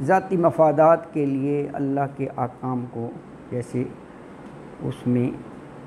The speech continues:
तहरीफ वग़ैरह करना। और कहा फसद्दू अन सबीलिही, सद्दा यसुद्दू,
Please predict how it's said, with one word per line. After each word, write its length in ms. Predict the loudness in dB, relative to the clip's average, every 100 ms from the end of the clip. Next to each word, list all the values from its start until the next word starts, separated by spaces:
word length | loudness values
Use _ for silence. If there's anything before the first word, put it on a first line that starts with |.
| -12 2
तहरीफ 460 | 2 4 2 0
वग़ैरह 360 | -4 -4 -4 -6 -10
करना। 280 | -12 -12 -14 -16 -10
और 60 | -4
कहा 200 | 0 0
फसद्दू 760 | 0 -4 2 4 4 4 4 6
अन 160 | 6 4
सबीलिही, 800 | 0 -2 0 -2 0 -2 -2 -4 -8 -18 -20 -20 -20 -20 -20 -10
सद्दा 440 | 8 8 8 10 10
यसुद्दू, 640 | 10 6 4 4 6